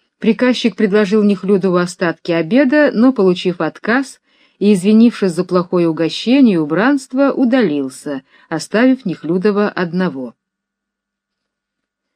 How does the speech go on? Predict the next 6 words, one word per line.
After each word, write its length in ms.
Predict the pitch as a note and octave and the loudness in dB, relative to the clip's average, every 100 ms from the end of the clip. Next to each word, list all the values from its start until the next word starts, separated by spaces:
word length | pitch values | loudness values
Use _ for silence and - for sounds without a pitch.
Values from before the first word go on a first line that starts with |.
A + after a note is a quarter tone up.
| _ _ _ _ - | _ _ _ _ -4
Отказ 520 | G#3 - D4+ E4 - | -4 0 0 0 2
крестьян 680 | C#4+ C4 - C#4+ D#4+ D4 - | 2 2 0 2 4 2 4
нисколько 600 | A3+ G#3+ - D4 C4 B3+ | 2 2 0 0 4 4
не 100 | B3 | 4
смутил 480 | - A#3+ - C#4+ | 4 2 2 2
Нехлюдова. 720 | A#3 F3+ F3+ E3+ C#3+ C#3 A#2 | 4 2 -2 -4 -4 -8 -8